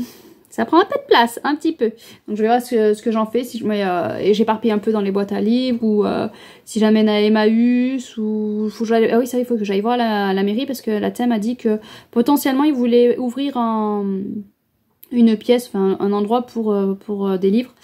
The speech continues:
Donc je, faudrait que j'aille voir là-bas aussi, leur demander. Enfin bon, voilà. Du coup, c'est un peu, ça a été un peu le bazar là dernièrement. Tout va bien. Donc, euh, ouais, donc je vous reprendrai, ben, on est vendredi en fait.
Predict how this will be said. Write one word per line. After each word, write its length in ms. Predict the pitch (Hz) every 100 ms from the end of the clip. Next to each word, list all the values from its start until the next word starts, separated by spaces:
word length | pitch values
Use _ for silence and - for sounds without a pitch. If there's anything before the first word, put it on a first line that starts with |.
| - - - _
Donc 140 | 214
je, 200 | 196 202
faudrait 200 | 196 208
que 40 | 202
j'aille 120 | 190
voir 120 | 208
là-bas 220 | 220 202
aussi, 240 | 214 208 220
leur 260 | 202 190
demander. 360 | 190 190 190 214 - - - - -
Enfin 140 | - 269
bon, 80 | 294
voilà. 220 | 262 240 - _ -
Du 140 | 190
coup, 160 | - 285
c'est 160 | 269 185
un 80 |
peu, 300 | 180 - 269
ça 100 | 254
a 40 | 208
été 140 | 196
un 80 | 208
peu 120 | 208
le 60 | 277
bazar 340 | 247 269 233
là 120 | 208
dernièrement. 480 | 190 196 185 180 - _ _ _ _ _ _ _
Tout 100 | -
va 120 | 247
bien. 200 | 247 196 196 _ - - - - - - - -
Donc, 300 | 320 320 339
euh, 160 | 320
ouais, 200 | 294 247
donc 220 | 240 247
je 80 | 220
vous 80 | 233
reprendrai, 640 | 254 247 254 247 240 262
ben, 300 | 233 214 214 214
on 140 | 226
est 80 | 262
vendredi 320 | 269 247 240
en 80 | 262
fait. 300 | 208 202 -